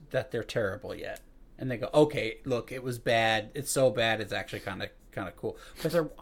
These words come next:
there aren't even, like, any memorable lines where you go, "Oh, it's so bad, it's good." Like,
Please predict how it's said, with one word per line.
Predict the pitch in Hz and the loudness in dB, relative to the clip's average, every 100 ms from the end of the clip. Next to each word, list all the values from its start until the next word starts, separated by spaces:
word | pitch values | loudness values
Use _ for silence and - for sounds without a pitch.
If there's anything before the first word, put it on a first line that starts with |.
| 165 | 2
there | 160 | 4
aren't | 160 202 | 4 2
even, | 208 196 | 0 0
like, | 175 156 - - - - - - - - | 2 0 -4 -20 -20 -20 -20 -20 -20 -2
any | 147 143 143 | 2 4 4
memorable | 135 131 135 135 117 117 | 4 4 4 4 2 -4
lines | 117 127 127 127 120 | -2 2 2 2 0
where | 120 | -4
you | |
go, | 110 110 104 | -2 -2 2
"Oh, | 131 123 | 6 6
it's | 117 - | 4 0
so | 127 117 | 2 2
bad, | 104 110 107 | 2 0 0
it's | 104 - | -4 -4
good." | 117 101 - - - - | -2 -2 -4 -12 -20 -12
Like, | 101 113 104 - | -2 -2 -2 -6